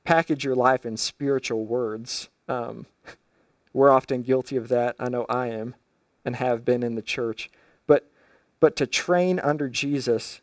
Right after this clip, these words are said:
it's not about saying the right words. It's about becoming the right kind of person. And so where you are today, honestly, it does not matter as much as where you'll be tomorrow.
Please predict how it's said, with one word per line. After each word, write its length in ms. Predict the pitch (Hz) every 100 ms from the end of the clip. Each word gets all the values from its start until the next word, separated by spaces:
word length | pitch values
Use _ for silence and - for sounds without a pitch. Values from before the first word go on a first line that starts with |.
| _ -
it's 180 | 135 151
not 200 | 151 165
about 300 | 147 143 -
saying 380 | - 139 139
the 100 | 127
right 260 | 117 113 -
words. 420 | 113 110 104 -
It's 200 | 147 -
about 340 | 123 127 120 117
becoming 600 | 117 - 123 120 113 110 -
the 80 |
right 260 | 113 107 -
kind 220 | 113 107
of 160 | - _
person. 480 | - 80 - - 135 _ _ _ _ _ _ _ _ _ _ _ _ _ _ _ -
And 140 | 123
so 260 | - 170 151
where 340 | 135 139 170
you 240 | 190 202 151
are 180 | 139 160
today, 640 | 147 120 120 120 156 175 _ _ _ _ _ _ _
honestly, 640 | 131 131 156 - 175 170 - _ _ -
it 240 | 135 123
does 240 | - 131 123
not 220 | 127 131
matter 420 | 123 113 110 104 _ _ _ _ _ _ _ _ _ _ _ _ -
as 200 | 120 117
much 200 | 117 110
as 120 | 113
where 140 | 113 110
you'll 140 | 110
be 160 | 104 113
tomorrow. 500 | - - 50 50